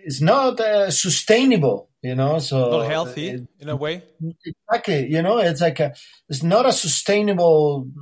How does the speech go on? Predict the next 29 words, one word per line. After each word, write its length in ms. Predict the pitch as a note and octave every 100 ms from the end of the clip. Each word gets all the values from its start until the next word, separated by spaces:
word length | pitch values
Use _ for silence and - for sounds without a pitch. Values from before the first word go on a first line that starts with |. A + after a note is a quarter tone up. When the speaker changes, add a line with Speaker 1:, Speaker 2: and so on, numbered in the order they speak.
| C#3+ C#3
Speaker 1:
situation, 880 | - D#3+ C3+ C#3 C3+ C3+ C3+ G#2
you 80 | B2
know. 320 | C3+ G3 A#3 D#3
Um, 480 | C#3+ C#3 C3+ C3 B2+ _ _ _ _ -
I 140 | C3+
think 440 | C#3 - F#3 A#3 - -
that 180 | F3 D#3+
at 200 | D3+ -
certain 560 | - D#3 G3 G#3+ G3+
point 320 | F#3 G3+ G#3 F3
we 100 | D#3+
all 220 | E3+ F3+
need 300 | F3+ F#3 F3+
to, 360 | F3+ E3+ D3+ C3+ _ _ _ _
you 200 | A#3 E3+
know, 420 | D#3 C#3+ D#3 D3+ D3+
mm, 480 | C#3 C3 B2+ A#2+ B2 C3+
let's 260 | C#3+ C#3+
say, 360 | - D#3 D#3 D3
uh, 160 | C3+ A#2 - _ _ _ - -
analyze 520 | D#3 B3 F#3 C#3+ C3
that. 260 | C3+ A2 A2+
And 200 | F3+ F3
the 120 | E3
EuroLeague 440 | E3+ C4 G#3+ G#3 G3
actually 500 | G3+ - F#3 E3 D#3+
has 400 | C3 D3+ E3 D#3+
a, 320 | E3+ D3 C3+ C#3 C#3 C3 B2
um, 180 | B2 A#2+